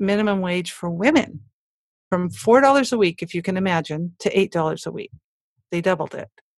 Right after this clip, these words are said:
And they were getting the children out of the factories at the same time. So that was her, her first two jobs. And then they, they said, where they sent her down Washington, D C, to set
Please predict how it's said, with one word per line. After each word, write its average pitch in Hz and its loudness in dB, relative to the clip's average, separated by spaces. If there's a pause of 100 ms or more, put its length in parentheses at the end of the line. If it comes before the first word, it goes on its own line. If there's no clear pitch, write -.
(220)
And 170 0
they 175 4
were 165 0
getting 185 0
the 165 -2
children 170 -2
out 151 -6
of 147 -8
the 151 -14
factories - -4
at 165 -8
the 160 -16
same 160 -8
time. 156 -8 (760)
So 147 -6
that 156 0
was 160 -2
her, 156 -4
her 165 -4
first - 4
two - -8
jobs. - -10 (160)
And 175 -2
then 196 2
they, 185 2
they 165 -2
said, 165 -2 (240)
where 185 2
they 185 -2
sent 196 -2
her 190 -2
down 170 -2 (1040)
Washington, 175 2
D 165 -4
C, 254 2
to 175 -2
set - -2